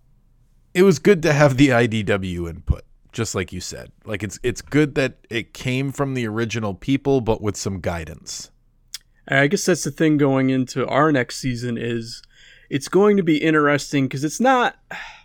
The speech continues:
Speaker 2: I think with Image Turtles right now is it's just not clear who is, like, the guiding force at the top of the chain.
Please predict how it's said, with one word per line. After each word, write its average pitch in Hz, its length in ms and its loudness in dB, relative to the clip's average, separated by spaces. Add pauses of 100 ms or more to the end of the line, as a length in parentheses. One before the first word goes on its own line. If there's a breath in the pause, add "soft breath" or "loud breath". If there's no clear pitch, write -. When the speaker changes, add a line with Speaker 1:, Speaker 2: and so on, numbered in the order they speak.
(600 loud breath)
Speaker 2:
I 151 80 2
think 262 300 0
with 170 320 2 (320)
Image 180 500 2
Turtles 127 420 0
right 123 180 0
now 127 300 0
is 120 280 -6
it's 127 220 -8
just 123 300 -4
not 175 220 2
clear 135 640 2 (680)
who 180 380 6
is, 123 260 -2
like, 123 340 0
the 131 100 2
guiding 127 480 4
force 131 500 0
at 123 80 -12
the - 80 -16
top 123 300 -2
of 123 80 -2
the 120 80 -6
chain. 127 520 -4